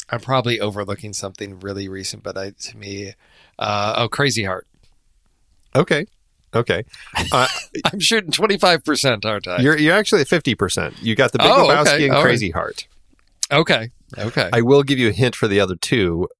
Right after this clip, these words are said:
Speaker 2: Of the one, two, three, four, five, six, seven films that he was nominated for an Academy Award for in either Best Actor or Best Supporting Actor, they were two of those.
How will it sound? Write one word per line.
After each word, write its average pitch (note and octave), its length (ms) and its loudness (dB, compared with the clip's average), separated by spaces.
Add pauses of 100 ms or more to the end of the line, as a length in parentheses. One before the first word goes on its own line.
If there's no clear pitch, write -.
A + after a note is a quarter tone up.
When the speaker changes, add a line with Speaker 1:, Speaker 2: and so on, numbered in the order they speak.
(300)
Speaker 2:
Of C3 320 2
the A2 800 0
one, G2 160 -4
two, G#2 280 -4
three, G2+ 260 -6 (100)
four, - 260 -6
five, - 220 -4
six, - 280 -8
seven B2+ 440 0 (400)
films A#2 340 2
that G#2 140 2
he G#2+ 80 0
was F#2+ 100 0
nominated G2 540 0
for F#2+ 420 0
an F2+ 360 -4 (100)
Academy F#2+ 420 -2
Award F#2 460 0
for D3+ 340 -2 (140)
in G2+ 120 0
either F#2+ 220 0
Best F#2+ 240 -2
Actor G2 240 -4
or F#2+ 60 -2
Best F#2 180 -4
Supporting A2 400 -2
Actor, A2+ 420 -4 (520)
they G2 260 0
were F#2 180 0
two F#2+ 260 -2
of D#2+ 120 -6
those. - 420 -8